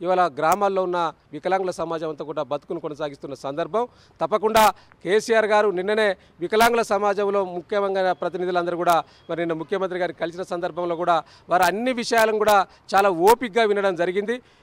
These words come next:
ఒక్క పెన్షన్తో కాకుండా ఇంకా అనేక సమస్యలను కూడా వారి దృష్టికి తీసుకెళ్లడం జరిగింది. వారు అన్ని విషయాలపైన మరి సానుకూలమైన దృక్పథంతో మరి ఆలోచన చేశారు. తప్పకుండా రానున్న కాలంలో వికలాంగులందరికీ కూడా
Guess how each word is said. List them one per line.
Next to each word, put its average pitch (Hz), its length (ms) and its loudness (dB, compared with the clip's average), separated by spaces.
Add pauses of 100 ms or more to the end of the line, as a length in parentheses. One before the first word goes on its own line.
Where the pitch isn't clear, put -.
(140)
ఒక్క 170 220 -2
పెన్షన్తో 202 560 -2
కాకుండా 202 340 2
ఇంకా 202 200 2
అనేక 214 240 2
సమస్యలను 214 480 -2
కూడా 196 320 4
వారి 165 160 2
దృష్టికి 170 280 -8
తీసుకెళ్లడం 190 500 -4
జరిగింది. 190 400 -4 (240)
వారు 185 140 2
అన్ని 196 220 0
విషయాలపైన 208 680 0 (260)
మరి 180 220 -2
సానుకూలమైన 196 640 2
దృక్పథంతో 180 680 -2 (240)
మరి 170 260 -2
ఆలోచన 185 420 2
చేశారు. 190 500 2 (260)
తప్పకుండా 214 580 4
రానున్న 208 460 4
కాలంలో 208 520 4 (240)
వికలాంగులందరికీ 233 760 4
కూడా 214 280 6